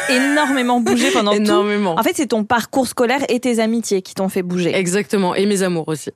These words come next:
Speaker 2: Ah,
Speaker 1: Ouais.
Speaker 2: et tes amours. Ça,
Speaker 1: Ouais.
Speaker 2: t'en parles pas
Speaker 1: Pas
Speaker 2: trop.
Speaker 1: trop. Pas
Speaker 2: Hmm.
Speaker 1: trop, euh, parce que c'est pas un secret, mais, euh, c'est privé.
Speaker 2: Ouais.
Speaker 1: Voilà.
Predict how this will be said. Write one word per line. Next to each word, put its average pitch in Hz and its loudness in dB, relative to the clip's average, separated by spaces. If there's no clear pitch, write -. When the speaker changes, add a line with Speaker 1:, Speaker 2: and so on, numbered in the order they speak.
Speaker 2:
Ah, 202 2
Speaker 1:
Ouais. 147 -6
Speaker 2:
et 185 -2
tes 214 0
amours. 170 -2
Ça, - 2
Speaker 1:
Ouais. 185 2
Speaker 2:
t'en 220 2
parles 175 0
pas 415 2
Speaker 1:
Pas 196 0
Speaker 2:
trop. - 2
Speaker 1:
trop. - -8
Pas 226 2
Speaker 2:
Hmm. - 0
Speaker 1:
trop, 220 0
euh, 180 0
parce 190 -2
que 196 0
c'est 208 -2
pas 220 0
un 254 2
secret, 214 -2
mais, 180 0
euh, 165 0
c'est 156 -8
privé. 131 -6
Speaker 2:
Ouais. 196 0
Speaker 1:
Voilà. 147 -2